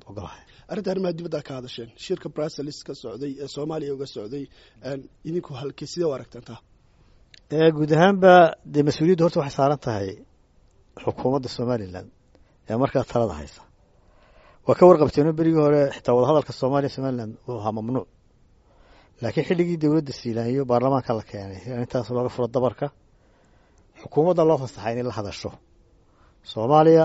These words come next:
Speaker 1: iyo ciddii kale ee Somaliland ay kaga jirto. Ama cid ay wakiilanayso wakiilato. Laakiin imika dariiqan furmay ama Garowe la tegayo ama Brussels la tegayo, xukuumadduna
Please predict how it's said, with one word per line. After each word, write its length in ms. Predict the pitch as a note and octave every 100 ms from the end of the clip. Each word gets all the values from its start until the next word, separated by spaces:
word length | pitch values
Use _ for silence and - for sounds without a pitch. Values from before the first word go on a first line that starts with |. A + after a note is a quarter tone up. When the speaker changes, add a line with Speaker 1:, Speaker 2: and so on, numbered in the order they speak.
| -
Speaker 1:
iyo 160 | B2+ C#3+
ciddii 200 | E3+ E3+
kale 180 | E3 D#3+
ee 40 |
Somaliland 400 | - D3+ D3+ C3
ay 100 | A#2+
kaga 200 | - B2
jirto. 280 | - G2+ - - _ _ _ _ _ _ _ _ _
Ama 160 | C#3+ F3
cid 160 | F3 F3
ay 60 |
wakiilanayso 580 | E3 - D3 D#3 C#3+ - A#2+
wakiilato. 480 | - F#2+ D#2 - - _ _ _ _ _ _ _ _
Laakiin 240 | B2+ A#2+ F#3
imika 180 | E3 D3+
dariiqan 360 | D3 D#3+ D3+
furmay 420 | C#3 B2+ B2 C3+ C#3 C3+
ama 160 | B2+ C3+
Garowe 360 | C3+ C3+ B2+ B2
la 80 |
tegayo 480 | A#2 - A#2 A2+ A#2
ama 140 | A#2 A#2+
Brussels 400 | B2 B2+ A2+ -
la 80 | -
tegayo, 260 | A#2+ A#2+
xukuumadduna 560 | - - B2 C3 C3+ C3+